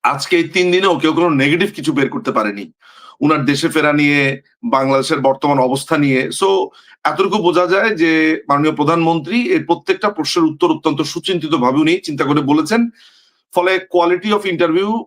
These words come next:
এটা নিয়ে মনে হয় এটা প্রশ্নাতীত, এটা অসাধারণ একটা ব্যাপার হয়েছে। ইউনুস, আহ, ইউনুসের একটা, আহ, ব্যাপার আমরা যেটা লক্ষ্য করেছি যে আপনারা অনেকেই হয়তো এটা পরে জেনেছে,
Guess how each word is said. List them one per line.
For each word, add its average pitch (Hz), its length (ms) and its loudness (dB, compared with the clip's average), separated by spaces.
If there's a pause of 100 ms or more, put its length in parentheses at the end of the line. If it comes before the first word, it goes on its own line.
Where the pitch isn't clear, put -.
(160)
এটা 156 180 0
নিয়ে 151 200 2
মনে 143 220 2
হয় 139 340 2
এটা 143 120 -4
প্রশ্নাতীত, 165 520 -2
এটা 135 280 2 (300)
অসাধারণ 135 360 0
একটা 131 160 -2
ব্যাপার - 280 -6
হয়েছে। - 320 -14 (880)
ইউনুস, 214 640 2
আহ, 175 380 0 (220)
ইউনুসের 214 440 2
একটা, 202 520 2 (440)
আহ, 139 260 0 (120)
ব্যাপার 139 240 2
আমরা 143 200 2
যেটা 143 140 0
লক্ষ্য 151 300 0
করেছি 135 640 0
যে 151 200 2
আপনারা 156 480 2
অনেকেই 190 340 0
হয়তো 196 260 2
এটা 180 140 0
পরে 180 280 2
জেনেছে, 151 680 -2